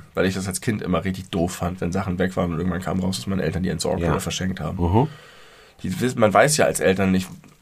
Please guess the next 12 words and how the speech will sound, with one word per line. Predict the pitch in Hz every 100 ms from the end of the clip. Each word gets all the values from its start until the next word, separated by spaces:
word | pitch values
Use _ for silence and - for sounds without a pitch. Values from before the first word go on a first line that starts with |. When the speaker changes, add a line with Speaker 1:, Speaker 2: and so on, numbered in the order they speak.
| - 101
Speaker 1:
welchen | 95 98 95 92
Wert | 90 90
manche | 85 95 87
Dinge | 87 85
haben. | 82 85 98 - - - - - - - - - - - - - - - - -
Speaker 2:
Manchen | 92 92 87
Eltern | - 95 80
ist | 73
das | 90 71
auch | 76
einfach | 92 87
egal. | 73 85 76 76